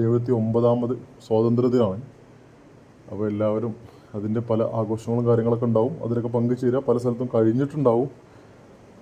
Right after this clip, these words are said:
എന്തായാലും ഇന്ത്യക്ക് വേണ്ടി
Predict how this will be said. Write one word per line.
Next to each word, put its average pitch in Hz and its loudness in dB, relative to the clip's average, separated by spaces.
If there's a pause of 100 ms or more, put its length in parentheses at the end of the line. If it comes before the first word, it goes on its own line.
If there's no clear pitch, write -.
(140)
എന്തായാലും 113 0 (1300)
ഇന്ത്യക്ക് 117 -6
വേണ്ടി 110 -2